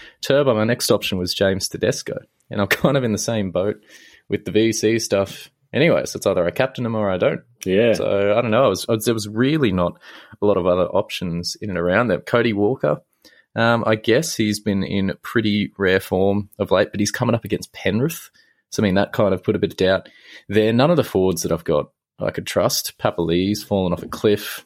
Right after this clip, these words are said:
Speaker 1: still playing a prop as well, so probably not gonna get too many points. Um, centre wing, I've got Nico, Ramey and Tupou Nofaluma, who have been,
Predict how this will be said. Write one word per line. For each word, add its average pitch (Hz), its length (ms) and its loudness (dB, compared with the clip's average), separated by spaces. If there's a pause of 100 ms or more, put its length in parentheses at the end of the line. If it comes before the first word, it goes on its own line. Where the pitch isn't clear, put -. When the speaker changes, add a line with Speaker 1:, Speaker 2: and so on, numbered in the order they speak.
(120)
Speaker 1:
still - 220 0
playing 92 240 0
a - 20 -6
prop - 300 -2
as - 120 -8
well, 95 260 2
so 95 240 -2
probably 104 300 -6
not 87 120 -8
gonna - 100 -8
get 90 180 -2
too 98 120 -6
many 82 140 -2
points. 104 320 -2 (500)
Um, 92 300 0
centre 110 380 2
wing, 90 420 2
I've 87 100 -2
got 80 180 0
Nico, 90 380 0
Ramey 87 460 0
and 82 220 -2 (220)
Tupou 90 400 0
Nofaluma, 90 640 0
who 98 140 2
have 92 180 0
been, 87 340 -2